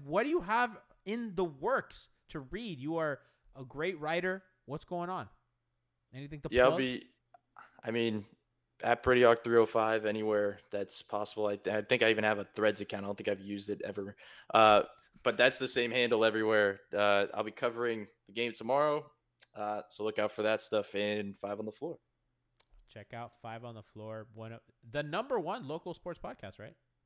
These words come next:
Speaker 2: Mm,
Speaker 1: Congratu-
Speaker 2: yes.
Speaker 1: congratulations on that, man. People, people don't realize how difficult it is to dethrone Laker pods 'cause they have a gajillion people.
Speaker 2: <laughs>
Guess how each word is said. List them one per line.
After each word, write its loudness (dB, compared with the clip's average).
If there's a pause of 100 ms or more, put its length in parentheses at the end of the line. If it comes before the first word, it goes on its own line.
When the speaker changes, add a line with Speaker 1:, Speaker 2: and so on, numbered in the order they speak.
(420)
Speaker 2:
Mm, -6
Speaker 1:
Congratu- -16 (260)
Speaker 2:
yes. -6
Speaker 1:
congratulations -2
on -4
that, 0
man. -6
People, -10
people -12
don't -4
realize -2 (960)
how 0
difficult -6
it -4
is -6
to -10
dethrone -6
Laker -8
pods -10
'cause -14
they -8
have -6
a -6
gajillion -8
people. 8
Speaker 2:
<laughs> -20